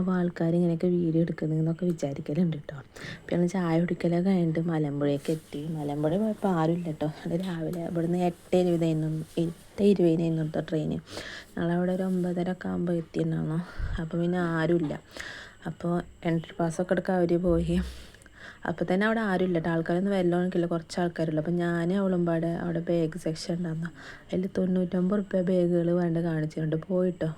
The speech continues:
പോയി നോക്കുമ്പോൾ അവർ, ഇവർ പറഞ്ഞു ഞങ്ങളോട് നമുക്ക് വരുമ്പോൾ നോക്കാമെന്ന്. അപ്പോൾ എന്തായാലും വരുമ്പോൾ നോക്കാമല്ലോ വിചാരിച്ചിട്ട് ഞങ്ങളും, ഞാൻ അവിടുത്തെ വ്യൂ ഒക്കെ എടുത്തിട്ട് പോയി. അപ്പോൾ തന്നെ അവിടെ ഒരു പഴയ തീവണ്ടി കണ്ടില്ലേ?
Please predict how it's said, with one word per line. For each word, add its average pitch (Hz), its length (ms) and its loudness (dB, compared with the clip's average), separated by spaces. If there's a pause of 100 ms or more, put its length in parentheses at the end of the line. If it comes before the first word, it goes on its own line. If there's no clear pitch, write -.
(200)
പോയി 196 340 4
നോക്കുമ്പോൾ 196 440 -2
അവർ, 190 200 2
ഇവർ 180 360 2
പറഞ്ഞു 175 260 2
ഞങ്ങളോട് 170 320 0
നമുക്ക് 170 340 0
വരുമ്പോൾ 165 440 2
നോക്കാമെന്ന്. 151 400 -6 (420)
അപ്പോൾ - 160 -6
എന്തായാലും 233 340 0
വരുമ്പോൾ 208 320 2
നോക്കാമല്ലോ 202 400 2
വിചാരിച്ചിട്ട് 208 400 -4 (100)
ഞങ്ങളും, 190 360 -2 (960)
ഞാൻ 190 140 0 (100)
അവിടുത്തെ 196 280 -2
വ്യൂ 190 160 2 (120)
ഒക്കെ 175 120 -2
എടുത്തിട്ട് 175 260 -2 (100)
പോയി. 170 220 0 (520)
അപ്പോൾ 170 200 -4
തന്നെ 190 200 0
അവിടെ 180 240 -2
ഒരു 190 120 0 (200)
പഴയ 175 280 0 (140)
തീവണ്ടി 170 380 -2
കണ്ടില്ലേ? 160 280 -4